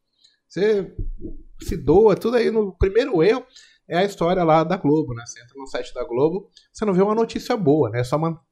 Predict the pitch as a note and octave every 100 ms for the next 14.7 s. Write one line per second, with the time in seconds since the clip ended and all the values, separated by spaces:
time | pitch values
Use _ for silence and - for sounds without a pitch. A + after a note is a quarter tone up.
0 | _ _ - D3 C#3+ - C#3 - B2 B2+
1 | C3+ F3+ F#3+ F3+ C#3+ D3 B2+ B2+ F3 G3
2 | F3 D3 - - C#3 F3+ C4 - - -
3 | - D3 E3 F3+ F3+ - C#3 E3+ D#3 D3+
4 | B2 B2 D#3+ F3 G#3 G3+ A3 A3+ G3+ F3
5 | F3+ F3+ C#3+ E3 E3+ F#3 G#3 G3+ F#4+ D#3+
6 | A2+ _ _ _ _ _ - - _ -
7 | C#3+ F3 A3+ C#4 C#4+ - _ - F#3+ A#3+
8 | E3 F#3 E3 A#2+ - C3 C3 A#2+ A#2 G#2+
9 | A2 - _ _ B2+ C3+ D3+ D3 C#3 C3+
10 | A#2+ B2+ A#2+ A2+ A2 - - - - -
11 | - - - _ _ _ _ _ _ _
12 | _ _ A#2+ A#2 B2 A#2+ C#3 F3 C3+ C#3
13 | C3+ A2 - A2+ C3+ C3+ B2+ A#2+ - C#3
14 | C#3 C#3+ B2+ B2 B2+ C3 B2+